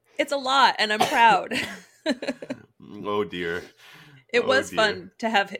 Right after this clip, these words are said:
Speaker 1: to have him in the class that week, and I was like, "You wanna
Speaker 2: Mm.
Speaker 1: try it?" He's like, "No."
Speaker 2: Mm.
Speaker 1: <laughs> 'Cause that wasn't his goal. It, he
Speaker 2: Mm-hmm.
Speaker 1: wasn't there yet.
Speaker 2: Yeah, which is great.
Speaker 1: Mm-hmm.
Speaker 2: But again, if you compare it to the starting point, then it, it shows a little bit more of how far you've come.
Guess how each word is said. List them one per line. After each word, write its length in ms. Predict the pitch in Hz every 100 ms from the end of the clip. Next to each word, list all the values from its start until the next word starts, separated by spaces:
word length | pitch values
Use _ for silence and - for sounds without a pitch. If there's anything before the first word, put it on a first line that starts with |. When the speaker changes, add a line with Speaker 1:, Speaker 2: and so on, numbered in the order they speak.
| -
Speaker 1:
to 80 | 208
have 160 | 202
him 180 | 208 190
in 80 | 185
the 100 | 185
class 340 | - 185 185
that 200 | 220 202
week, 240 | 214 226 214
and 80 |
I 40 | 185
was 100 | 190
like, 140 | 196
"You 60 | 247
wanna 140 | 240
Speaker 2:
Mm. 40 | 247
Speaker 1:
try 180 | 233
it?" 160 | 247 240
He's 180 | 226 214
like, 240 | 196 185 _ _ _ _ _ -
"No." 680 | 165 160 165 165 165 165 165 - 76
Speaker 2:
Mm. 400 | - 87 87 87 - - - _
Speaker 1:
<laughs> 460 | _ _ - - -
'Cause 140 | 208
that 180 | 233 226
wasn't 260 | 277 311 330
his 160 | 339
goal. 480 | 285 294 277 202 165
It, 120 | 208 -
he 60 | -
Speaker 2:
Mm-hmm. 120 | 196
Speaker 1:
wasn't 280 | 214 - 123
there 160 | 185
yet. 220 | 180 - - _ _ _ _ _
Speaker 2:
Yeah, 240 | 85 104 78 _ _ _ _ -
which 160 | 104 -
is 80 | 123
great. 300 | - 196 - _ _ _ - _ _
Speaker 1:
Mm-hmm. 140 | 226 220
Speaker 2:
But 100 | 135
again, 220 | 156 147
if 120 | 120
you 80 | 127
compare 400 | 127 107 131 131
it 100 | 147
to 100 | 143
the 80 | 135
starting 380 | - 120 107 90
point, 320 | 87 90 -
then 160 | 87
it, 140 | 90 -
it 300 | 90 82 -
shows 400 | - 101 95 92
a 40 | 95
little 220 | 87 87
bit 140 | 85
more 360 | 82 85 85 82
of 200 | 78 76
how 160 | 80
far 200 | 80 80
you've 180 | 80 87
come. 300 | - 214 69